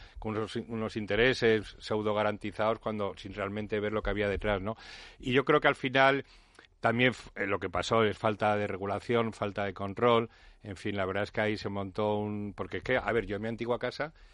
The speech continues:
he visto como el antiguo, que además saldrá en la película, ¿no? Bueno, por supuesto con otro nombre, el antiguo director general del, del ba-, bueno, la caja que luego ya,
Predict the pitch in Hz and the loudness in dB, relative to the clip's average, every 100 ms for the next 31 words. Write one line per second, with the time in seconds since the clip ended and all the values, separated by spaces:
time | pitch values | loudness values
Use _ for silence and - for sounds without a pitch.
0 | - 117 117 127 - 143 147 123 104 90 | -10 -4 0 0 2 0 2 2 2 -2
1 | 85 110 104 107 104 104 101 - - - | -6 -6 -2 0 0 0 -2 -6 -18 -20
2 | - 87 120 101 110 120 104 101 107 95 | -12 -8 -6 -4 -4 -4 -4 -4 -6 -6
3 | 104 117 - 113 - - 87 92 98 95 | -8 -10 -12 -14 -12 -16 -14 -8 -6 -4
4 | 95 104 95 90 90 110 107 107 104 101 | -2 -4 -2 -4 -4 -2 2 2 0 -2
5 | 110 - 104 107 104 104 101 98 104 104 | -2 -2 -4 -2 -2 -4 -6 -8 -4 -4
6 | 95 98 90 98 101 92 92 92 95 | -4 -6 -6 -4 -2 -2 -2 0 0